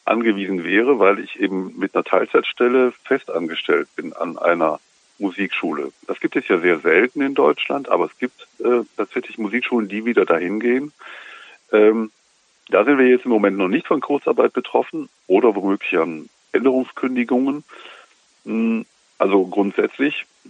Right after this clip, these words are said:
so überleben, Kartoffeln kaufen kann man, ne? Aber das kann sich auch alles ändern, wenn zum Beispiel die Eltern sagen, „Hm, es gibt keinen Unterricht oder der Unterricht gefällt mir online oder wie auch immer nicht.“ Äh,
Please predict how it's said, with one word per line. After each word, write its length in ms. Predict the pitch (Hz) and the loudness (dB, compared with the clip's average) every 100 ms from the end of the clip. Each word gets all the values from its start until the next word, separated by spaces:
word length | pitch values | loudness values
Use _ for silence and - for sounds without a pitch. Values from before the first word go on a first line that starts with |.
| - | -18
so 460 | 95 95 92 85 - _ _ _ - | 0 4 4 2 -6 _ _ _ -8
überleben, 480 | 104 90 92 - 82 | 0 2 2 -2 -4
Kartoffeln 420 | 117 113 127 131 | -2 0 0 0
kaufen 300 | 135 131 113 | 2 2 0
kann 200 | 90 87 | -2 0
man, 340 | 120 180 190 - | 0 0 -6 -6
ne? 220 | 127 202 _ _ _ _ _ _ _ - | -6 -6 _ _ _ _ _ _ _ -14
Aber 180 | - 98 | -2 -2
das 100 | - | 2
kann 160 | 107 | -2
sich 160 | 117 - - | -2 -8 -8
auch 160 | 101 | -6
alles 220 | - 95 - | -4 -4 -2
ändern, 300 | 92 117 98 | -2 -2 -2
wenn 160 | 92 | -6
zum 120 | - | -2
Beispiel 440 | 113 131 - 139 139 _ _ _ _ _ _ | 0 0 0 -4 -4 _ _ _ _ _ _
die 120 | - _ | -20 _
Eltern 460 | - 95 - 123 110 | 0 2 2 0 2
sagen, 360 | 113 120 110 95 | 2 2 0 -2
„Hm, 240 | 107 98 | -4 -4
es 100 | 82 | -4
gibt 160 | 92 - | -6 -2
keinen 180 | 82 | -4
Unterricht 560 | 82 98 156 151 160 - | -2 -2 2 4 2 0
oder 180 | 90 85 | -2 0
der 120 | 82 | 0
Unterricht 340 | 92 92 85 | -2 -4 -6
gefällt 380 | - - 82 95 | -10 -2 -2 0
mir 220 | 113 - | -2 0
online 540 | 90 95 110 110 117 110 | 0 0 -2 -2 -2 0
oder 260 | 95 90 | 0 0
wie 120 | 92 92 | 2 0
auch 160 | 82 | 0
immer 300 | - 110 120 | -8 0 0
nicht.“ 300 | 123 131 - - - - - | 0 -4 -6 -20 -20 -20 -4
Äh, 220 | 95 95 | 0 2